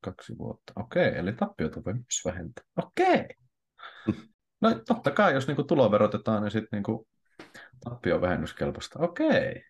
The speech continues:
Speaker 2: Sounds fair.
Speaker 1: No, totta
Speaker 2: Kuulostaa,
Speaker 1: kai.
Speaker 2: kuulostaa reilulta.
Speaker 1: Kyllä.
Speaker 2: Kerrankin.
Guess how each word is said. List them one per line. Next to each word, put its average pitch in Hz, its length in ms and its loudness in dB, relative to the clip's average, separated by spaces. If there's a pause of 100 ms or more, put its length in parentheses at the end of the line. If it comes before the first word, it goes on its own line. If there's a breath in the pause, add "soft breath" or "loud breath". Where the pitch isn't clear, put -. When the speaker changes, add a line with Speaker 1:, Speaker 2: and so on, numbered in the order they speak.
(460)
Speaker 2:
Sounds 101 420 4 (320)
fair. 80 480 6 (580 soft breath)
Speaker 1:
No, 143 140 -4 (100)
totta - 220 0 (100)
Speaker 2:
Kuulostaa, 101 360 4
Speaker 1:
kai. 82 200 2 (140)
Speaker 2:
kuulostaa 73 500 -2
reilulta. 78 520 -6 (640 soft breath)
Speaker 1:
Kyllä. 92 540 -2
Speaker 2:
Kerrankin. 85 580 -2